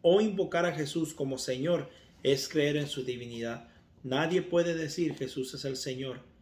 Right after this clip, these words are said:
sino por influjo del Espíritu Santo. Primera de Corintios dos tres, algo que no tienen ni los mormones, ni no tienen los testigos de Jehová. Ellos no creen que Jesús es Dios.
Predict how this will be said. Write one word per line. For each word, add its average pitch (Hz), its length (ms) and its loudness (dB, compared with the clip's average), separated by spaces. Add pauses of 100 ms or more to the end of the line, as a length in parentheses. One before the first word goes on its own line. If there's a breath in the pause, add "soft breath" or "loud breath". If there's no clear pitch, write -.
(240 soft breath)
sino 127 340 -6
por 117 140 -6
influjo 135 420 -2
del 117 140 -6
Espíritu 127 560 -8
Santo. 113 520 -8 (360 soft breath)
Primera 123 360 -2
de 131 120 2
Corintios 120 580 -8
dos 113 280 -10
tres, 113 300 -10 (220 loud breath)
algo 131 300 -4
que 131 100 -8
no 127 140 -10
tienen 127 320 -4
ni 117 80 -10
los 113 180 -12
mormones, 143 720 -6 (260 loud breath)
ni 123 120 -10
no 123 180 -10
tienen 123 300 -8
los 113 160 -14
testigos 117 360 -8
de 117 100 -10
Jehová. 110 360 -14 (320 loud breath)
Ellos 120 380 -8
no 120 160 -12
creen 139 340 -4 (320 soft breath)
que 113 140 -8
Jesús - 680 -12 (360)
es - 500 -8 (240)
Dios. - 760 -14